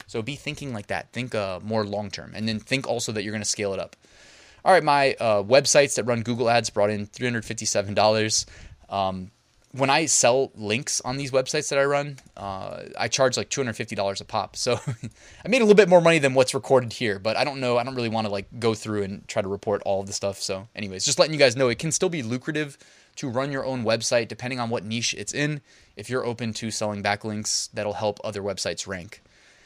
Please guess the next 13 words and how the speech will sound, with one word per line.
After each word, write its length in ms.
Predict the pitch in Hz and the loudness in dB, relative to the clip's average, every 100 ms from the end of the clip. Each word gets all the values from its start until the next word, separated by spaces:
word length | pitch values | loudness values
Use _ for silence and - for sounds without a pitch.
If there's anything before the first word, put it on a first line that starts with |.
| - - | -20 -8
Separate 460 | - - 151 151 123 | 2 6 8 6 4
story 260 | 143 127 | 6 6
for 200 | 120 127 | 6 2
a 40 | 113 | 2
different 300 | 113 117 101 | 0 -2 4
day. 220 | 135 139 | 6 6
If 100 | 127 | 4
anybody's 320 | 135 131 127 | 0 0 0
interested, 680 | 117 - 120 - 123 113 123 | 0 2 2 2 -2 -6 -8
Google 440 | 110 135 143 131 | -4 2 2 2
search 260 | - 127 113 | 2 -2 -2
engine 240 | 120 110 | -4 -4
optimization. 760 | 101 110 117 98 143 120 - | -4 -4 -2 -2 0 0 -2